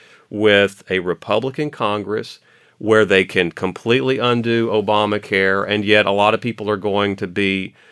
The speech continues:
wonder about their health insurance. And so, you know, there's a lot of important reforms. All of the Texas Republicans that have been able to point to Obama and to Hillary Clinton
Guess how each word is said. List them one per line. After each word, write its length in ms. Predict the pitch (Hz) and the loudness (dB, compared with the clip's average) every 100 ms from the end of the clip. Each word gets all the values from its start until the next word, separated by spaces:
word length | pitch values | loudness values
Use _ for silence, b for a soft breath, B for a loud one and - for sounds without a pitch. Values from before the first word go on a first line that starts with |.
| b | b
wonder 380 | 101 110 107 107 | 0 2 4 4
about 320 | 101 101 104 | 4 2 2
their 140 | 117 107 | 2 2
health 280 | 104 101 | 2 2
insurance. 580 | 101 98 104 101 107 117 | -2 -4 -4 -2 -2 -4
And 160 | 101 98 | -8 -6
so, 340 | - 98 95 | -4 -2 -2
you 40 | 95 | -2
know, 120 | 98 | -2
there's 180 | 98 95 | -4 -4
a 60 | |
lot 320 | 92 95 107 127 | -4 0 2 2
of 100 | 117 | 0
important 380 | 107 123 113 | -2 0 0
reforms. 560 | 110 104 110 101 98 - B B B - | -2 -2 -2 -2 -4 -8 B B B -12
All 320 | - 117 131 131 | 2 4 6 6
of 200 | 117 110 | 2 2
the 500 | 117 113 110 104 - _ - | 2 2 0 -4 -8 _ -10
Texas 420 | - 127 - 127 | -2 -2 -2 -6
Republicans 760 | 120 107 113 107 107 - 104 104 | -4 -2 -2 -2 -4 -4 -4 -2
that 120 | 110 | -4
have 80 | 98 | -2
been 160 | 104 | -2
able 360 | 101 104 107 104 | 0 0 0 -4
to 500 | - - 104 101 98 - | -6 -4 -2 -2 -4 -4
point 320 | 117 117 117 | 0 0 -2
to 400 | - 107 104 104 | -4 -2 -2 -2
Obama 640 | 101 92 98 101 110 113 117 b b b | -2 0 2 2 2 0 -2 b b b
and 200 | 101 98 | -2 -2
to 80 | 101 | -2
Hillary 340 | 107 101 98 | 0 0 -2
Clinton 580 | 95 127 131 104 101 | -2 -2 0 -2 -4